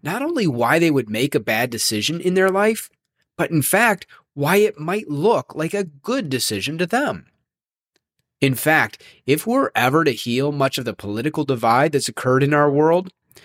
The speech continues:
to get back to a place where we can have civil discourse, this will be the basis of that healing. The truth is, most people want similar things shown in Maslow's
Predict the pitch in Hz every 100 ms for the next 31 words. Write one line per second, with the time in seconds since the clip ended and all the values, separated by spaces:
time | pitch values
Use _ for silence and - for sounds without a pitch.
0 | - - 113 156 - 127 117 139 - 170
1 | 160 - 135 139 127 117 147 139 110 107
2 | 113 131 143 139 123 127 113 117 - -
3 | 170 180 - - _ _ _ _ 117 127
4 | 185 - 233 185 160 156 139 139 120 -
5 | 101 - - 113 104 90 87 - 123 110
6 | 85 78 _ _ _ _ _ _ _ _
7 | _ _ _ - 117 - 214 202 240 151
8 | 98 98 - _ 110 104 165 302 - -
9 | - 269 - 110 107 110 131 160 - -
10 | 139 143 131 127 180 180 - - - -
11 | - - 139 147 147 123 113 104 117 127
12 | 123